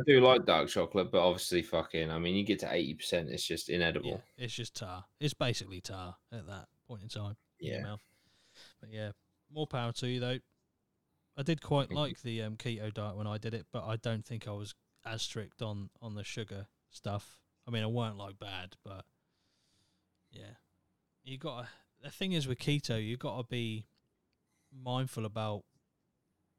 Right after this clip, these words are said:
Speaker 2: you know, what else you have with, you, c-, you've got your main meat, you have your meat, and you're like, "Right, what else do I have with it?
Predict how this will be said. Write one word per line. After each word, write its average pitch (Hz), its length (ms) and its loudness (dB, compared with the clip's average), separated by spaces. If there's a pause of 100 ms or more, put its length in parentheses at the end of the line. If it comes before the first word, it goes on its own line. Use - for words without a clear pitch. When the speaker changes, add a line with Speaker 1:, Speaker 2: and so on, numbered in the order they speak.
(220)
Speaker 2:
you 113 80 -10
know, 101 120 -6
what 110 300 -4
else 123 260 -2
you 117 120 -4
have 117 360 -2
with, 117 240 -6
you, 123 160 -4
c-, - 140 -12
you've 135 100 -6
got 113 140 -10
your 113 100 -4
main 110 260 0
meat, 104 240 -4 (280)
you 117 100 -10
have 113 160 -6
your 104 120 -6
meat, 98 300 -6
and 107 120 -6
you're 101 80 -4
like, 98 180 -6
"Right, 98 300 -10 (100)
what 98 120 -18
else 104 180 -10
do 107 120 -6
I 101 100 -4
have 95 120 -6
with 101 160 -6
it? 95 140 -12